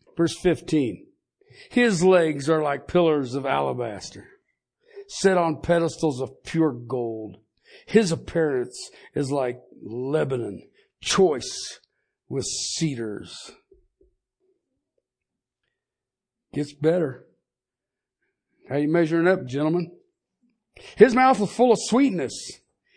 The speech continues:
He is wholly desirable. He is my beloved,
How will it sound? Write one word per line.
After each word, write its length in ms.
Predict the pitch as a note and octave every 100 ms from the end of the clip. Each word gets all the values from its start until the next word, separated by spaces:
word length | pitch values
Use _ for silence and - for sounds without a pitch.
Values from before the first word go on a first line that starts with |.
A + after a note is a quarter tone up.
| - -
He 140 | G#3
is 180 | G3 D3
wholly 380 | - A3+ A3 F3+
desirable. 840 | D#3 C3+ D#3 F3+ D#3+ C3 A#2 G#2 _ _ _ _ _ -
He 220 | - A3
is 160 | F#3+ D3
my 200 | F3 E3
beloved, 880 | C3 D3 C#3 D#3 D#3+ C3+ G#2 -